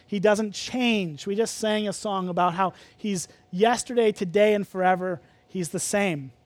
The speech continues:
He doesn't change. Our circumstances may change, but our God never changes. God is faithful to save. God is faithful to have his purposes accomplished. And we need to bring that back to our hearts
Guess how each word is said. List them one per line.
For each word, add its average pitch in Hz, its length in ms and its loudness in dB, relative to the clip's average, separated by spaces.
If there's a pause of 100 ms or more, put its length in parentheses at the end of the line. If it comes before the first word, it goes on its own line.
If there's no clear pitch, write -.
(600)
He 208 160 -4
doesn't 214 380 0
change. 180 380 -4
Our 208 140 0
circumstances 233 840 -2
may 202 140 -2
change, 208 340 -4
but 180 120 -4
our 180 100 -2
God 214 340 0
never 190 240 0
changes. 180 420 -6 (280)
God 208 180 0
is 190 160 -2
faithful 226 640 0
to 190 160 -4
save. 185 480 -2
God 196 220 -2
is 185 140 -6
faithful 220 600 0 (280)
to 202 160 0
have 185 240 2
his 180 120 -4
purposes 175 540 -4
accomplished. 165 560 -8 (340)
And 214 220 0
we 240 180 2
need 233 600 2
to 226 120 -2
bring 220 600 -2
that 202 480 2
back 226 380 -2
to 214 260 0
our 185 240 -4
hearts - 800 -6